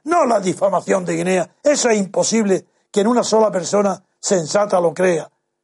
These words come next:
lo, pi-, piensen eso. Eso, nadie cree en aquella locura de difamación. Pero qué unanimidad de toda la prensa y todos los partidos para apartarme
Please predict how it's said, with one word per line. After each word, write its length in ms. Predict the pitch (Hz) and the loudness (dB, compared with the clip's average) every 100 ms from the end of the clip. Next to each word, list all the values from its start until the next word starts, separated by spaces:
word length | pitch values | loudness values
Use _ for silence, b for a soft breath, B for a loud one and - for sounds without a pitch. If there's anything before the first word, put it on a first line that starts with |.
| 170 | -4
lo, 160 | 160 156 | -4 -4
pi-, 480 | - 185 - - | -12 -14 -12 -16
piensen 500 | - 220 220 - 180 | -4 -2 0 -2 -2
eso. 220 | 175 165 196 | -2 -2 -2
Eso, 240 | 247 254 b b - | -2 -2 b b -4
nadie 600 | 185 254 302 247 233 220 | 2 2 2 2 2 2
cree 320 | 226 254 247 | 2 2 2
en 100 | 208 | 2
aquella 580 | 202 208 240 220 202 _ _ | 0 0 2 2 0 _ _
locura 600 | 202 208 196 285 294 226 | 2 2 4 2 4 2
de 260 | 202 190 - - | 2 -2 -4 -4
difamación. 920 | 214 226 - 202 180 160 190 165 131 _ _ _ _ - | 0 0 0 0 -2 0 0 -2 -8 _ _ _ _ -10
Pero 240 | 156 147 | -6 -4
qué 260 | - 196 208 | -4 2 4
unanimidad 1120 | 214 208 214 220 233 220 220 220 262 196 - _ _ _ | 4 2 0 0 0 2 2 4 2 0 -6 _ _ _
de 160 | 180 226 | -2 0
toda 320 | 226 247 240 | 2 2 4
la 140 | 226 220 | 2 2
prensa 340 | 240 240 240 | 0 0 0
y 60 | 226 | 0
todos 260 | 233 233 | 2 2
los 160 | 233 - | 2 0
partidos 560 | 226 208 180 247 233 - B B | 0 0 0 2 0 -2 B B
para 260 | 226 226 | 0 2
apartarme 880 | 220 220 208 - 269 254 214 202 156 | 2 0 0 0 0 0 0 -2 -2